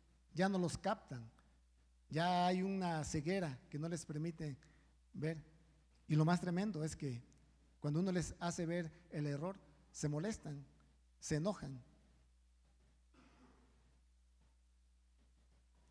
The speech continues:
Y dice mi hermano que muy tiernamente él le dijo,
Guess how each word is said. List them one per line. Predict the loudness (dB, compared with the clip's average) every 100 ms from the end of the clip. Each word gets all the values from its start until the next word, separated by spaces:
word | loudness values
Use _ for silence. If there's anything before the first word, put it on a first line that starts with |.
| -20 -20 -20 -8
Y | 0
dice | 2 4
mi |
hermano | 2 2 0 0
que | 0
muy | 2 0
tiernamente | 0 -2 0 0 -2 -2 -2
él |
le | 0
dijo, | -2 -2 -4